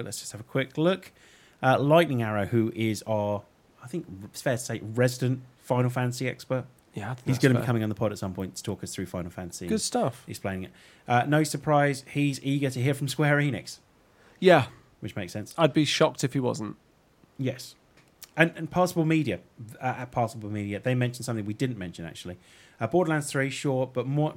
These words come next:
Speaker 1: more so is the heavily rumoured final D L C for Borderlands two.
Speaker 2: Oh, exciting.
Speaker 1: Yeah, we're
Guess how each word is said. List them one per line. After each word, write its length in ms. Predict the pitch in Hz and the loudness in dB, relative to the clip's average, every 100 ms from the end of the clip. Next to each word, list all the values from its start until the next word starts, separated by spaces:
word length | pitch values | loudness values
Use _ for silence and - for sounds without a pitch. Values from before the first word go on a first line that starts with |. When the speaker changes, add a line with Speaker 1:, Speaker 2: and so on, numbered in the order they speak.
| - | -2
Speaker 1:
more 360 | 147 147 135 | 0 0 -2
so 340 | 123 117 104 110 | -6 -4 -4 -6
is 140 | - 113 | -8 -10
the 60 | |
heavily 280 | 113 135 123 | -4 -2 0
rumoured 280 | 117 117 113 | 0 0 -2
final 400 | - - 123 120 | -6 -2 0 0
D 140 | 110 113 | -2 -4
L 120 | 113 | -4
C 160 | 113 | -8
for 100 | 107 | -10
Borderlands 500 | 104 117 113 110 107 - | -8 -6 -6 -6 -8 -8
two. 200 | 139 139 _ _ _ | -8 -8 _ _ _
Speaker 2:
Oh, 60 | 151 | -6
exciting. 520 | 156 - 165 - 123 - | -4 -4 -6 -6 -10 -6
Speaker 1:
Yeah, 220 | 123 98 - | -4 -6 -8
we're 160 | 123 127 | -4 -4